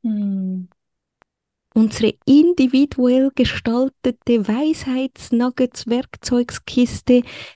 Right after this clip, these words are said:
Speaker 2: die schon in den meisten Fällen auf verändertes Tun <laughs> hinweist in der Form.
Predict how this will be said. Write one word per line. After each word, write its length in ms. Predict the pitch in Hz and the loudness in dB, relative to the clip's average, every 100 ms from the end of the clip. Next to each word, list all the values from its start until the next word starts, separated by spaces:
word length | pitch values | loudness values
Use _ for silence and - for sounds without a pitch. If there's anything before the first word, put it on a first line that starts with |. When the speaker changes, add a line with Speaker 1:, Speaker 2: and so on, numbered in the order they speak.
| _ 269 | _ 2
Speaker 2:
die 280 | 277 262 - | 4 2 -2
schon 420 | - - 247 311 | -2 2 4 6
in 160 | 269 254 | 6 6
den 200 | 240 208 | 6 4
meisten 560 | 175 185 226 - 233 214 | 6 4 2 -2 -2 -2
Fällen 520 | - 202 214 214 - | 0 0 2 0 0
auf 460 | 190 202 - - _ _ _ - | -2 -2 -8 -20 _ _ _ -18
verändertes 1000 | - 180 165 147 175 - 151 - 180 - | -4 -2 0 -2 -2 -2 -4 -2 -4 -4
Tun 500 | - 175 175 208 - - | -6 -2 0 -2 -4 -8
<laughs> 120 | - | -12
hinweist 960 | - 226 208 247 202 165 147 151 - - | -2 2 4 4 4 2 2 -2 -6 -2
in 200 | 180 185 | 0 0
der 140 | 175 | -2
Form. 440 | - 160 139 135 | 0 0 0 -2